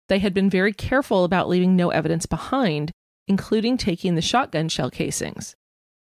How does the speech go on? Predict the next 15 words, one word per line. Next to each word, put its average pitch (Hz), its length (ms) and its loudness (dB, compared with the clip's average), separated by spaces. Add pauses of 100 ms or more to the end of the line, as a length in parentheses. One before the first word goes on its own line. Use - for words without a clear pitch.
(220)
Then 190 240 2
the 247 80 2
brothers 247 400 2
drove 180 460 2
to 185 260 2
Mulholland 202 540 2
Drive, 165 400 0 (180)
where 214 120 2
they 196 120 2
threw 208 260 -2
the 226 100 0
shotguns 202 440 0
in 180 100 2
a 170 40 0
canyon. 214 600 0